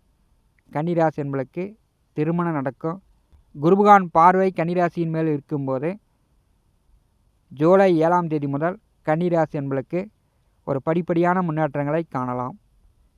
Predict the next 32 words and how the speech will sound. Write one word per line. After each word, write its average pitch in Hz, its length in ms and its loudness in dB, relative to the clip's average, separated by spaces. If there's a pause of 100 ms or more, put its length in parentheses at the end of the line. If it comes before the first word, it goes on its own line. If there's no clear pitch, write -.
(280)
இந்த 175 140 0 (120)
காணொளியை 196 500 4
பற்றி 165 220 -2 (120)
உங்களுடைய 156 300 0
மேலான 170 320 -2
கருத்துக்களை 151 440 -2
நம்முடைய 143 280 0
கமெண்ட் 160 240 0
பாக்ஸில் 147 280 -4
பதிவு 139 240 -4
செய்யுங்கள். 135 320 -4 (680)
நம்முடைய 196 280 6 (120)
டி 190 100 0 (120)
செவன் 180 240 0
ஜீரோ 175 160 2
ஸ்டுடியோ 156 400 -2
YouTube 170 320 0
சேனலை 151 340 -2
பார்த்து 160 200 0
கொண்டிருக்கக்கூடிய 143 560 -2
அன்பர்கள், 151 360 -2 (440)
இதுவரை 180 360 4 (120)
சப்ஸ்கிரைப் 165 360 -6
செய்யாத 143 280 -2
அன்பர்கள், 151 360 -2 (640)
மறக்காம 190 380 4
நம்முடைய 165 340 0
சேனலை 165 360 -2
சப்ஸ்கிரைப் 147 380 -2
செய்து 143 200 -4 (120)
கூட 165 240 2
இருக்கின்ற 147 260 -2